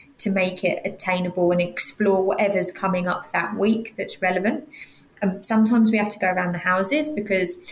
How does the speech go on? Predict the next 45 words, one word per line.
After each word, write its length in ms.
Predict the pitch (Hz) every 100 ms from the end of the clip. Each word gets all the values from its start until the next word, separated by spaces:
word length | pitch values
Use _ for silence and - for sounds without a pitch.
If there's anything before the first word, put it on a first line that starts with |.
| - -
there 100 | 208
might 240 | 202 196 208
be 60 |
something 420 | 202 196 - 202 214
that 160 | -
comes 320 | - 190 180 185
up 340 | 185 - -
that 280 | 180 - 190
was 400 | 185 175 175 - - - _
not 240 | 208 - -
part 260 | 196 185
of 80 | -
the 80 | 202
conversation, 840 | 185 175 - - 214 226 240 247
but, 120 | 214 240
you 60 |
know, 260 | 196 185 196
we 160 | 202 196
all 140 | 202
have 100 | 196
our 140 | 185 180
personal 520 | - 180 175 - 180
lives. 360 | 175 175 175 -
We 100 | 190
all 100 | 185
have, 220 | 185 180 - - - - -
we're 140 | 208
all 120 | 208
living 360 | 196 190 185 175
life, 400 | 160 165 - -
and 440 | - 170 165 165 - - _
weird 280 | 214 214 220
and 120 | 214
wonderful 400 | 196 196 196 180
things 300 | 180 175 175
come 200 | - 190
up. 220 | 226 220
And 80 | 202
it 60 | 208
might 200 | 196 196
be 80 | 196
that 120 | -
something's 420 | 202 208 180 -
come 220 | - 196
up 280 | 202 -